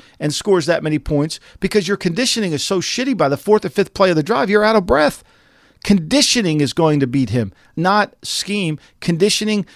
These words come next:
setting the edge, fundamentals. That's how you're gonna have to beat him. But if you're not in any kind of shape, that's the first thing. If you're not in any kind of shape, he's gonna kick your ass 'cause he can run all day.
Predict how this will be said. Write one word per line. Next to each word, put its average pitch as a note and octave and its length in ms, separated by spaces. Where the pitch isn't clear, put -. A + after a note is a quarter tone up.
setting G3+ 400
the E3+ 180
edge, D#3+ 180
fundamentals. E3 520
That's G3+ 240
how - 80
you're E3+ 120
gonna C#3 140
have C3 120
to A2+ 80
beat F3+ 240
him. C#3+ 120
But D3+ 80
if C#3 120
you're B3 120
not D4 120
in F#3+ 40
any F3+ 140
kind F3+ 180
of F3 60
shape, G#3 480
that's G3+ 240
the D#3+ 100
first B3 380
thing. C3 100
If A#2+ 140
you're A#3 80
not C#4+ 80
in B3+ 80
any G#3+ 100
kind G#3 140
of - 40
shape, A#3 260
he's C#4+ 160
gonna A#3+ 160
kick - 240
your G#3+ 120
ass C#4+ 360
'cause G3 160
he E4 100
can B3+ 180
run F#3 200
all A#3 180
day. C4 340